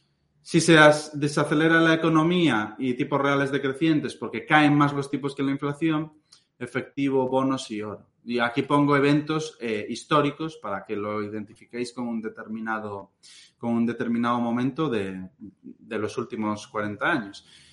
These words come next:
Y si, eh, se desacelera y hay tipos reales crecientes porque la inflación se evapora, que es lo que pasó en dos mil ocho,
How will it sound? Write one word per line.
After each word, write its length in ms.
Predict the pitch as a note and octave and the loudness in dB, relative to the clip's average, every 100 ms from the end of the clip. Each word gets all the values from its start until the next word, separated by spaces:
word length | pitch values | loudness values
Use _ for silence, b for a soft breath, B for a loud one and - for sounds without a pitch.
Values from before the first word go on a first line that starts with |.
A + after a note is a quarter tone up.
| b | b
Y 220 | - D3+ D3 | 4 6 6
si, 380 | - C#3+ C#3+ - | 6 4 4 0
eh, 800 | C#3 C3 B2+ B2 B2 B2 - - _ C#3 | 4 6 6 6 4 2 -2 -10 _ -10
se 200 | C#3 - | -4 4
desacelera 960 | C#3+ C#3 C#3 C#3+ C#3+ F3 C#3 A2 G#2 - - | 4 4 0 2 4 6 6 4 2 -6 0
y 60 | |
hay 120 | C3+ | 2
tipos 240 | C3+ C#3 C3+ | 2 2 2
reales 300 | C#3 C#3 C3+ | 4 2 0
crecientes 500 | C3 C3 D#3 B2+ A2 | -4 0 2 0 -4
porque 240 | - - | -10 -6
la 80 | B2 | -4
inflación 680 | B2+ C3 B2+ D3 C#3+ A2 G2 _ _ _ | -4 -4 -4 0 0 0 -6 _ _ _
se 220 | - B2+ | -4 2
evapora, 580 | A#2+ A#2+ E3 E3 D3+ C#3 | 4 4 2 2 2 0
que 60 | |
es 80 | A#2+ | -4
lo 100 | A#2+ | -4
que 80 | A#2 | -6
pasó 380 | A2+ A2 A2+ A2 | -6 -6 -8 -6
en 240 | G#2+ A2 | -6 -6
dos 160 | A#2 A#2+ | -8 -4
mil 160 | C3+ | -2
ocho, 340 | C3+ C3+ - | -2 -4 -12